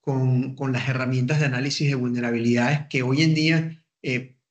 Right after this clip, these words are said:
prácticamente cualquier solución dentro de esa, dentro de ese renglón, dentro de esa vertical, hace muy bien su trabajo, fundamentalmente porque intencionalmente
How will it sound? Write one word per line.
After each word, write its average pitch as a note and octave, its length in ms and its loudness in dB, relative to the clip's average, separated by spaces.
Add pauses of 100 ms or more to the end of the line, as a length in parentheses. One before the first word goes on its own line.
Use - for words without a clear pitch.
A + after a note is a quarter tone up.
(140)
prácticamente C3+ 760 -2
cualquier C3 360 -2
solución D3+ 720 -2
dentro B2+ 500 -2
de B2 60 -4
esa, D3+ 260 0
dentro B2 340 -8
de A#2+ 60 -4
ese D#3+ 140 -2
renglón, C3 460 -2
dentro B2 260 -2
de G#2+ 40 -6
esa C3 140 -4
vertical, C3+ 560 -2
hace D3 220 -2
muy F3+ 180 2
bien D#3+ 120 6
su D#3+ 140 0
trabajo, B2+ 440 -2 (340)
fundamentalmente D#3+ 1200 2
porque C3 340 -6
intencionalmente C3 1300 0